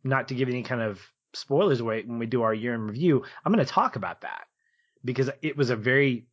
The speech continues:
surprise movie for me, one that I enjoyed a lot.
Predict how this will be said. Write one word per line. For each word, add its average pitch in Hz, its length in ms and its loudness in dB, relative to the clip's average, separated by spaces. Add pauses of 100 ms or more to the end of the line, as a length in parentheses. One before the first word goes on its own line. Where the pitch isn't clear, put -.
surprise 131 680 -2
movie 113 240 -4
for 104 140 -12
me, 101 160 -6
one 113 220 -4
that 107 80 -2
I 104 80 -2
enjoyed 101 300 -2
a 95 40 -4
lot. 101 440 4